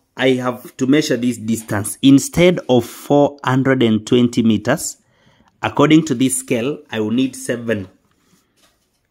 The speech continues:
I will need seven centimeters. So from zero, seven centimeters,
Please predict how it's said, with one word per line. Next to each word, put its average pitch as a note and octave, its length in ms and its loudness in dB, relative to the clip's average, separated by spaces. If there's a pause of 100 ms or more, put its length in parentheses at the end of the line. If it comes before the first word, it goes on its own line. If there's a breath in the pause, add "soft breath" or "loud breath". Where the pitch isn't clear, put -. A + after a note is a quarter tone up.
(380)
I A2 80 -10
will G#2+ 80 -2
need A2+ 200 -4
seven G2+ 420 -8
centimeters. G#2+ 640 -2
So A2+ 340 2
from G#2+ 340 -2
zero, C3+ 540 2 (960 soft breath)
seven A2+ 840 0
centimeters, D3+ 1160 0